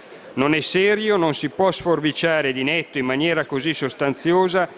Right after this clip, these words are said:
la condanna inflitta con regolare processo a chi evidentemente lo merita, secondo l'ordinamento, solo nel disperato quanto inutile tentativo di ridurre una falla causata dall'incapacità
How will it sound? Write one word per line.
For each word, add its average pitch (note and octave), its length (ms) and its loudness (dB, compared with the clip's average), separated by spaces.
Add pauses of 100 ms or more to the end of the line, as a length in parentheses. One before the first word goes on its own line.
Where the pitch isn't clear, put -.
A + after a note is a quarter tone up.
(160)
la C#3 160 -2
condanna D#3+ 520 0
inflitta D3+ 560 -2
con B2 180 -2
regolare D3+ 440 0
processo F3 600 0
a D#3 80 0
chi E3+ 340 -2
evidentemente E3 880 0
lo E3 120 4
merita, F3+ 580 2 (220)
secondo E3 500 0
l'ordinamento, D3 920 0 (180)
solo G#3 500 4
nel F#3 280 2
disperato D3 800 -2
quanto E3+ 340 0
inutile D#3+ 420 0
tentativo F#3 720 -2 (320)
di D#3+ 180 2
ridurre F3+ 380 2
una E3 200 2
falla B2+ 420 -2
causata D3 540 -2
dall'incapacità D#3+ 1400 -2